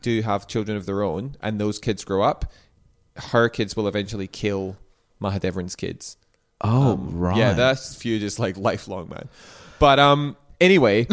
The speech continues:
Speaker 1: <laughs> so she's German, and after three seasons, she, um, had a nervous breakdown and, like, was getting all this abuse in Turkey because the show is not, um,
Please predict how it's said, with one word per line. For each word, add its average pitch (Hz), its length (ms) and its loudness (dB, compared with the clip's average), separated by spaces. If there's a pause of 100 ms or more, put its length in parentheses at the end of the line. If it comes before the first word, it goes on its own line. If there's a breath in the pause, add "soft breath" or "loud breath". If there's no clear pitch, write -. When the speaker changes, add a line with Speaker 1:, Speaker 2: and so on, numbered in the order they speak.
(200)
Speaker 1:
<laughs> - 220 -14
so 165 300 6
she's 180 360 0
German, 151 360 4
and 135 160 2
after 143 280 0
three 139 220 -2
seasons, 131 360 -2
she, 131 280 0
um, 120 240 0
had 123 160 -2
a 123 40 -6
nervous 117 220 0
breakdown 110 460 -2
and, 104 100 -6
like, 101 400 -6
was 120 160 -6
getting 123 180 -2
all 117 100 -4
this 113 120 -6
abuse 113 460 -4
in 107 440 -6
Turkey 127 440 -2
because 104 380 -6
the 107 100 -6
show 110 320 -2
is 104 180 -6
not, 107 380 -4
um, 95 520 -8